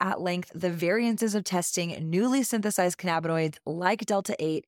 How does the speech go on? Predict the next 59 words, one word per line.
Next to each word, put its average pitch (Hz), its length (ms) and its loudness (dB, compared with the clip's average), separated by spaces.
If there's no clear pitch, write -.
and 262 300 2
even 170 260 2
H 160 240 -4
H 160 140 -4
C 220 340 0
and 160 120 -2
T 160 180 -2
H 156 180 -4
C 180 200 2
O, 175 200 2
as 208 220 2
well 214 320 4
as 302 120 2
what 254 180 2
standards 196 500 0
are 185 120 2
in 185 80 -2
place 180 280 0
to - 120 -2
ensure 170 280 -2
quality 208 580 4
from 269 320 2
product 185 380 2
to - 40 -10
product 170 460 0
and 196 200 0
even 180 300 0
lab 147 320 4
to - 120 -4
lab. 101 240 2
So 180 400 2
I 208 80 2
hope 233 200 2
this 330 160 2
episode 226 340 2
enlightens 185 520 0
you 214 200 4
and 165 80 0
informs 196 500 -2
you. 202 220 2
And 180 120 -2
if 185 120 -4
you 196 100 0
learn 262 240 2
something 277 320 2
new, 208 260 2
I - 120 2
encourage 208 420 -2
you 233 60 2
to 226 80 2
reach 214 240 0
out 175 240 2
and 170 260 0
let 160 140 2
me 170 80 0
know 156 100 2
what 147 160 2
you 147 80 0
think. 139 300 -6